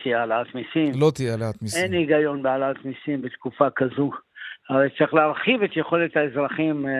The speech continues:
Speaker 1: ליצור יותר שימושים ויותר צריכה. חלק מהסיכוי
Speaker 2: ומה
Speaker 1: שלנו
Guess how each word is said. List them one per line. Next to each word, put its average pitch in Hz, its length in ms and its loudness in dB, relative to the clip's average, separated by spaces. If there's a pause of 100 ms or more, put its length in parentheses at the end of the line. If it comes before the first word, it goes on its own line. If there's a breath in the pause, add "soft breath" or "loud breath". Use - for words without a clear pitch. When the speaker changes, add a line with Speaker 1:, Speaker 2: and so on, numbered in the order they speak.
(640 loud breath)
Speaker 1:
ליצור 156 380 0
יותר 160 300 0
שימושים 160 720 0
ויותר 131 320 2 (120)
צריכה. 165 420 0 (580 loud breath)
חלק 190 280 0
מהסיכוי 156 540 -4
Speaker 2:
ומה 139 100 2
Speaker 1:
שלנו 170 80 4